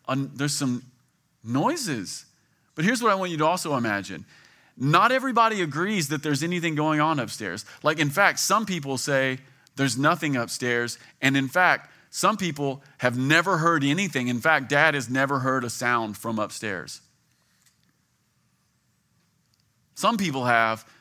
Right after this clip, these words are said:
some people haven't. Dad says nothing is happening. And, and here's, here's what I want you to imagine as well. I want you to imagine that,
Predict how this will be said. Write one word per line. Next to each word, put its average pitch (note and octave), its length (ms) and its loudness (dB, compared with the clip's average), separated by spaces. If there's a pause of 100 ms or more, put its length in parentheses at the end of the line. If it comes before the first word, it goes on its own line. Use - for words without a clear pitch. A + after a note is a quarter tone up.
(960)
some F3 220 -2
people D3+ 280 -4
haven't. A#2 540 0
Dad D#3+ 340 2
says A#2 320 -2
nothing C3 400 0
is G#2+ 140 -6
happening. G2 560 -2 (380)
And, C#3+ 240 -2
and C#3+ 120 0
here's, G#3+ 300 0 (220)
here's A#3+ 180 -4
what B3 100 4
I A3 40 4
want G3 220 -4
you D#3 360 -2 (180)
to D3 220 -2
imagine B2+ 640 0 (800)
as A#2+ 180 -2
well. A2+ 480 -2 (920)
I D#3 60 2
want B3+ 160 -2
you B3 80 0
to G#3+ 80 2
imagine F3 460 2
that, B2+ 160 0